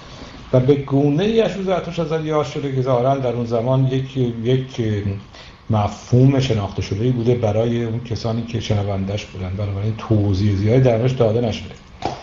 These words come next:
اما از روی واژگان و از روی در واقع می‌شه گفت روان گاتایی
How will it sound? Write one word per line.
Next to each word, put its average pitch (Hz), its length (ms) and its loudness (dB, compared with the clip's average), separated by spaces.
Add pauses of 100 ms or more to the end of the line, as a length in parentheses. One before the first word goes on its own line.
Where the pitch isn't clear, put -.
(420)
اما 180 500 4 (480)
از 139 240 4
روی 214 220 0
واژگان 131 1000 4 (120)
و 139 40 -6
از 135 280 -2
روی 208 640 -4 (1200)
در 135 200 6
واقع 147 400 2
می‌شه 202 200 -8
گفت 196 280 -2
روان 170 640 2
گاتایی 139 1160 2